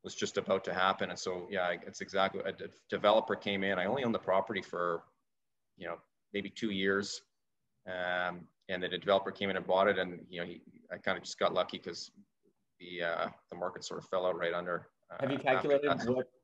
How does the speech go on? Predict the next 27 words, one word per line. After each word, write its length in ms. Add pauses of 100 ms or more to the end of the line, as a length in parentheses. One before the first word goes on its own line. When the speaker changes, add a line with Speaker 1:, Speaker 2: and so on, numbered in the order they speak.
(200)
Speaker 2:
what 180
percentage 400
your 120
R 140
O 80
I 140
was, 180
including, 720
you 80
know, 80
the 80
rental 400
that 100
you 80
had 140
for 60
two 140
years? 320 (1900)
Speaker 1:
Jeez, 380
I, 220
you 80
know, 380
I 40 (120)
paid, 160
like, 160
a 60
low, 760